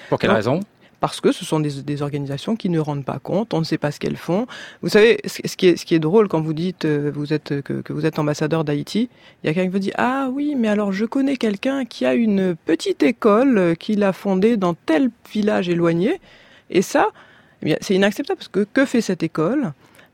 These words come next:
Speaker 2: Euh, sous le, la tutelle de qui elle travaille ? Euh, est-ce qu'elle travaille avec le ministère de l'Éducation ? Est-ce que, et, et finalement, ça, ça de, on, on vous renvoie à l'image que finalement vous êtes un pays, euh,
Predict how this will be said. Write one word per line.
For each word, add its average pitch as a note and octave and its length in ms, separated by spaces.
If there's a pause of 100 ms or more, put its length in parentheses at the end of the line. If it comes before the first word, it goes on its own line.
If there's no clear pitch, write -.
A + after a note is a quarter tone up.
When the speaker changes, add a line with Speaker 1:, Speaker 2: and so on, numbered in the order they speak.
(100)
Speaker 2:
Euh, D#3 440
sous A#3+ 240
le, A#3+ 180 (300)
la G3 100
tutelle G#3 400
de E3 140 (120)
qui G3 380 (100)
elle D3 140
travaille ? F#3 580 (380)
Euh, F3 160
est-ce A3 240
qu'elle A3 180
travaille G3+ 400
avec E3+ 300
le F3 60
ministère D#3+ 380
de D3+ 80
l'Éducation ? D#3 800
Est-ce G3 200
que, G#3 100 (280)
et, - 200
et A#3+ 40
finalement, B3+ 640 (180)
ça, - 220
ça G#3+ 160
de, G3 180
on, - 160
on G3+ 120
vous A3 180
renvoie B3 480
à A#3 60
l'image G#3 520
que G#3 80
finalement G#3 460
vous F#3 180
êtes G3 160
un F#3 80
pays, F#3+ 460 (320)
euh, D#3 400